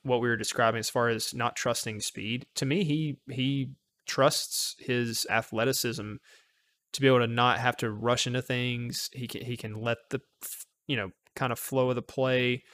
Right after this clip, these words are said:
go and, and, and know that he's in a good position. And then when he has the opportunity, he, you know, he makes the plays. He wears number fifteen, so maybe this is kind of a, a biased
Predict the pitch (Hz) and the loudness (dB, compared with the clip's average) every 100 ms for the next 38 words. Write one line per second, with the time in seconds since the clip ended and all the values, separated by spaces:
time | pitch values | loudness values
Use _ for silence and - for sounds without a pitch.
0 | - - _ 143 127 117 123 160 147 120 | -20 -20 _ -6 0 4 6 8 6 2
1 | 120 117 117 - 117 113 123 120 113 123 | -4 -6 -6 -4 -4 0 0 0 -2 -2
2 | 120 113 - 120 - 110 117 - 143 127 | -2 -2 -2 -4 -4 -4 -2 0 0 0
3 | 113 110 110 110 113 117 113 - 117 117 | -2 -4 -4 0 0 2 -2 -2 -6 -4
4 | 120 110 113 85 110 107 110 110 - - | -4 -4 -8 -8 -8 -6 -4 -4 -4 -6
5 | 120 123 117 - - _ - - - - | 0 2 2 -2 -8 _ -20 -20 -20 -20
6 | _ - 151 151 175 190 160 - 160 - | _ 2 6 10 10 8 2 4 2 2
7 | 151 147 139 123 131 127 120 127 - 123 | 0 2 0 2 4 2 2 -2 0 0
8 | 117 113 110 107 - 113 107 107 113 113 | 2 2 2 2 -2 -4 0 2 2 2
9 | - - | 0 -4